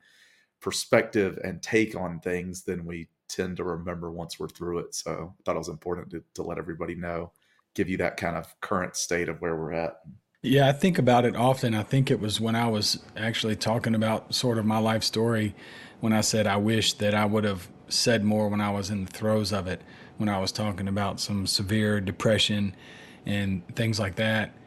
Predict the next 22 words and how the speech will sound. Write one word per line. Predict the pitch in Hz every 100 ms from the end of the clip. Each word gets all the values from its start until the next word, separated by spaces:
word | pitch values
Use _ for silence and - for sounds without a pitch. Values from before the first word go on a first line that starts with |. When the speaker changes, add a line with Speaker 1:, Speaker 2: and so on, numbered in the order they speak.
| - - -
Speaker 2:
And, | 104 104 101 95 - - 113
and | 113
you | 123
said | 123 - 123
it | 113 107
on | 110
that | 107 95
episode | 113 113 95 104 101 92 87
of, | 101 95 - - - 87 -
you | 104
know, | 92 95 - -
you're | 107 113
in | 110
the | 107
throes | 120 120 110 110
of | 104
it | 107
now, | 101 117 104
of | 90
something | - 143 131 95 98 - -
now. | 110 135 113 104 101 - - - -
And, | 110 104 101 98